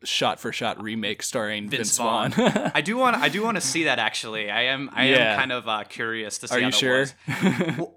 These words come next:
Speaker 2: I, I don't know.
Speaker 1: No.
Speaker 2: Maybe I'll, I'll, I'll try it, try it
Speaker 1: Yeah.
Speaker 2: out. But,
Speaker 1: No,
Speaker 2: uh,
Speaker 1: I mean,
Speaker 2: it
Speaker 1: it's
Speaker 2: is
Speaker 1: not,
Speaker 2: interesting
Speaker 1: it's
Speaker 2: that
Speaker 1: not horrible. It's not a complete throwaway, but obviously the Hitchcock classic is, is the one to watch.
Speaker 2: Yeah. Interesting to do a shot-by-shot remake. It's like,
Speaker 1: Very
Speaker 2: why
Speaker 1: weird.
Speaker 2: do the
Speaker 1: Yeah.
Speaker 2: remake, <laughs> right?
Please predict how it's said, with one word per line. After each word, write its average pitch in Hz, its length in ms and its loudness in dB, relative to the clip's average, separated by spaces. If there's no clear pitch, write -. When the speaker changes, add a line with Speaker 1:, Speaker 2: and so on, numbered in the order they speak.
Speaker 2:
I, - 120 -12
I 214 260 2
don't 170 80 4
know. 139 80 2
Speaker 1:
No. 135 60 2
Speaker 2:
Maybe 175 180 6
I'll, 170 240 4
I'll, 156 240 0
I'll 156 100 2
try 127 420 4
it, - 120 -6
try 135 200 2
it 120 80 4
Speaker 1:
Yeah. 110 160 4
Speaker 2:
out. - 100 -6
But, 117 140 -2
Speaker 1:
No, 160 160 10
Speaker 2:
uh, - 20 8
Speaker 1:
I 165 200 6
mean, 175 140 6
Speaker 2:
it 180 40 6
Speaker 1:
it's 180 80 4
Speaker 2:
is 233 40 0
Speaker 1:
not, - 120 6
Speaker 2:
interesting 120 160 2
Speaker 1:
it's 165 100 0
Speaker 2:
that 131 80 -2
Speaker 1:
not 135 180 6
horrible. 113 400 0
It's 117 140 -2
not 143 120 2
a 131 60 4
complete 120 460 -4
throwaway, 101 480 -4
but 98 340 -6
obviously 101 540 -2
the 92 160 -8
Hitchcock 104 500 -8
classic - 500 -10
is, - 460 -10
is 80 300 -12
the 85 100 -12
one 85 240 -12
to - 140 -14
watch. - 440 -10
Speaker 2:
Yeah. - 140 -20
Interesting 208 460 -6
to 147 80 -6
do 147 120 -4
a 113 40 -4
shot-by-shot 107 920 -6
remake. 101 280 -14
It's - 140 -18
like, 104 160 -8
Speaker 1:
Very 127 340 2
Speaker 2:
why 117 220 0
Speaker 1:
weird. 98 120 -4
Speaker 2:
do 123 140 -6
the 123 40 -2
Speaker 1:
Yeah. 107 140 0
Speaker 2:
remake, 113 420 -4
<laughs> - 0 -
right? 160 140 -6